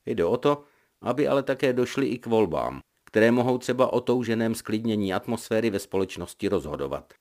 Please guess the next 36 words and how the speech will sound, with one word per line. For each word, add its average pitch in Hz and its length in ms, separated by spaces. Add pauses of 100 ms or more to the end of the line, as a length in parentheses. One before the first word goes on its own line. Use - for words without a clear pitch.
(300)
Nedělám 104 480
si 113 140
sice 110 280
iluze, 95 460
že 101 160
na 95 100
Slovensku 92 600
souboj 98 400
dvojice 92 460
kandidátů 95 680
na 95 140
prezidentský 92 720
post - 440
před 101 240
finále 98 420
nepřitvrdí, 101 680 (300)
ale 139 220
vzkaz - 340
tu 127 100
máme. 78 400 (580)
Možná 87 340
také 95 280
v - 60
tom, 123 280 (440)
že 120 120
se 127 200
ženy 120 260
mohou 151 280
prosadit 123 640
i 113 80
bez 98 340
umělých 143 600
kvót 95 440
a 98 100
podobných 78 600
berliček. 67 760